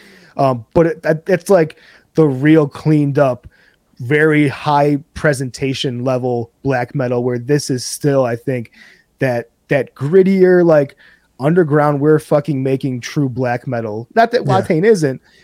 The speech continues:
Speaker 1: but this is, like, the roots of, like, what that scene, I think, is built on.
Speaker 2: Yeah, I'm, I'm down with this shit. I, I mean, I like, I know Moloch already. Like, I knew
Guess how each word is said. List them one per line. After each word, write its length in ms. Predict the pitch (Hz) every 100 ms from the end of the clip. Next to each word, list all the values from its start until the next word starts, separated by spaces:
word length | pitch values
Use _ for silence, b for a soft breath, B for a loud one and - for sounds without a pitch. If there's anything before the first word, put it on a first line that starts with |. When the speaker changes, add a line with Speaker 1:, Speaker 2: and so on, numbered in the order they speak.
| b
Speaker 1:
but 160 | - 131
this 180 | 170 -
is, 140 | 156
like, 260 | 147 127 113
the 80 | 139
roots 440 | 123 147 139 -
of, 140 | 143 123
like, 200 | 135 120
what 420 | 131 127 147 131
that 180 | - 123
scene, 240 | - 139 123
I 80 |
think, 220 | 113 127 113
is 100 | 107
built 300 | 95 113 110
on. 280 | 107 101 107 _
Speaker 2:
Yeah, 200 | 123 127
I'm, 240 | 147 113
I'm 160 | 123 156
down 220 | 127 139
with 100 | 123
this 120 | 139
shit. 180 | - 151
I, 280 | 131 170 131
I 160 | 131 165
mean, 160 | 170
I 120 | 175
like, 440 | 180 160 160 - -
I 180 | 156 180
know 220 | 170 165
Moloch 420 | 160 156 165 160
already. 480 | 175 139 139 165 143 _
Like, 160 | 147 139
I 120 | 135
knew 340 | 143 143 139